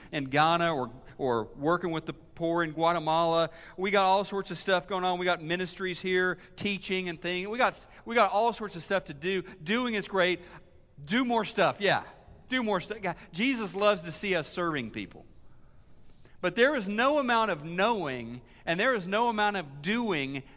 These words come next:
that can be a substitute for believing, for having faith. Hebrews eleven six, it is impossible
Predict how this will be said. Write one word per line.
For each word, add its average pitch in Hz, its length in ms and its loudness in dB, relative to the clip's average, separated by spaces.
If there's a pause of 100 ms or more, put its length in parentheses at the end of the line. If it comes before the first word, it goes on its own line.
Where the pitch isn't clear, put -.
(120)
that 190 240 2
can 196 280 -4
be 196 320 -4
a 185 200 -2
substitute 170 1040 -2 (280)
for 151 520 2 (400)
believing, 190 760 2 (1700)
for 185 180 2
having 202 400 6
faith. - 580 -2 (2000)
Hebrews 175 360 4
eleven 196 320 4
six, 220 240 -2
it 170 100 0
is 175 100 -2
impossible 208 720 0